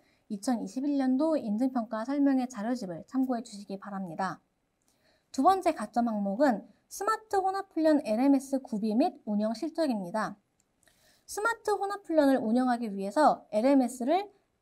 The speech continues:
이천이십 년까지 구비를 하고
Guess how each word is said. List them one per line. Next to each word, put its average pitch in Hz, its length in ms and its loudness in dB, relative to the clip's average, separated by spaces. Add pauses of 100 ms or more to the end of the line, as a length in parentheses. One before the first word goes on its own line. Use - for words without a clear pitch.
(240)
이천이십 240 680 2
년까지 339 580 4
구비를 202 340 -6
하고 285 460 -6